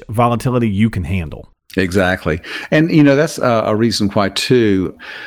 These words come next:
Speaker 2: when a person starts, I'll often tell them if they're having some real question about how they should structure their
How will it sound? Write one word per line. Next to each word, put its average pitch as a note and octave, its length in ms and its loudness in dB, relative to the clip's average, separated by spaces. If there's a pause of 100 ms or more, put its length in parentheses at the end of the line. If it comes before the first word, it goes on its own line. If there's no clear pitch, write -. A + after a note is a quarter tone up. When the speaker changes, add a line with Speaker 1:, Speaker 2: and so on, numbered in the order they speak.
(240)
Speaker 2:
when A#2 320 2
a G2+ 80 0
person B2+ 400 0
starts, - 640 -2
I'll A#2 200 0
often G#2+ 380 2
tell G2 280 0
them F2+ 200 0
if G2 200 -2
they're B2+ 160 0
having D3 280 2
some A2+ 320 -4
real C3 300 4
question - 800 -2
about D#2+ 300 -2
how F#2+ 220 -2
they G2+ 120 0
should - 280 -4
structure - 460 -2
their F#2+ 340 0